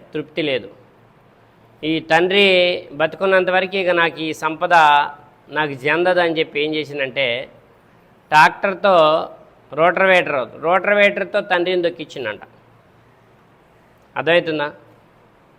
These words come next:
నీ సంపద నీకు ఎప్పుడు శాపమైద్ది నీకు తెలియదు, నీ తెలివి ఎప్పుడు నీకు శాపమైద్ది నీకు తెలియదు. నీ తెలివితో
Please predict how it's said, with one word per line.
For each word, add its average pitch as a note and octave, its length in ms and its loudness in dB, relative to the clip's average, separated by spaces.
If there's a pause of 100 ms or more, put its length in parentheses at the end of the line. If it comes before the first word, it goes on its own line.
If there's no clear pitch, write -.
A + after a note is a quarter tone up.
(1400)
నీ F3+ 200 0
సంపద F#3+ 520 2
నీకు A3 280 2
ఎప్పుడు G#3+ 300 -2
శాపమైద్ది G#3+ 640 2
నీకు G3 240 -2
తెలియదు, F#3 400 -2 (1500)
నీ F3+ 140 0
తెలివి G3+ 360 2
ఎప్పుడు A#3 300 2
నీకు A3+ 180 4
శాపమైద్ది G#3+ 680 2
నీకు G3 180 2
తెలియదు. F#3 260 -2
నీ F3 140 -2
తెలివితో F3+ 800 2